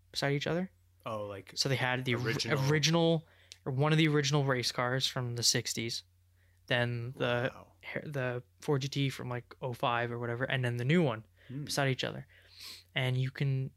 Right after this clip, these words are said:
Speaker 1: you can see the progression.
Speaker 2: Yeah.
Speaker 1: And you can see where the one oh five was, like, yeah, you can tell they were just trying to make a modern version of that, and it was
Speaker 2: Playing it
Speaker 1: that type of
Speaker 2: safe.
Speaker 1: car. Yeah, ki-, yeah, pretty much. But then the new one, you can look at it, and you don't automatically think, "Oh, that just looks like a new version of this."
Speaker 2: Mm-hmm.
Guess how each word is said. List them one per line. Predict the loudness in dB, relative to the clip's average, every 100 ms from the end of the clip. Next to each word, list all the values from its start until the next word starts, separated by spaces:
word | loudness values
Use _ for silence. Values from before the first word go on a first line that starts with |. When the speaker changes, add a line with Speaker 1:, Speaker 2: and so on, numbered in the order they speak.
| -10
Speaker 1:
you | -6 -2
can | 2
see | 4 4 6 4 4 -2 _ _ _ _ _
the | -8
progression. | -4 -2 -2 -2 -6 -8 -12
Speaker 2:
Yeah. | -14 -16 -8
Speaker 1:
And | -2
you | -2
can | 0
see | 0 2
where | 0 0
the | -2
one | -6 -8 -6
oh | -6
five | -2 -2 0 -2
was, | -4
like, | -6 -10 -20 -18 -6
yeah, | -2 0
you | 0
can | -2
tell | 0 0
they | 2
were | 2 2
just | 0 0
trying | -2
to | -2
make | -4
a |
modern | -2 -2 0
version | 0 0 -2
of | 0
that, | 0 2 0
and | -4
it |
was | -8 -8 -12 -20 -12
Speaker 2:
Playing | -10 -8
it | -2
Speaker 1:
that | -2
type | 0 -2
of | -2
Speaker 2:
safe. |
Speaker 1:
car. | 0 2 0 0
Yeah, | 0 0
ki-, | 0 0 2
yeah, | 2 0
pretty | -4 -6
much. | -8 -12 -20 -20 -20 -6 2
But |
then | 4
the | 4 4
new | 6 6
one, | 6 4 2
you | 0
can | 0
look | 0 0
at | -2
it, | -2 -4 -4
and | -4
you |
don't | 0 0
automatically | 0 0 0 -2 -4
think, | -6 -6 -2
"Oh, | -2 -4
that | -10
just | -10 -10
looks | -8
like | -8 -8
a |
new | -8 -8
version | -6 -8 -8 -10
of |
this." | -4 -4 -4 -10 -10
Speaker 2:
Mm-hmm. | -10 -12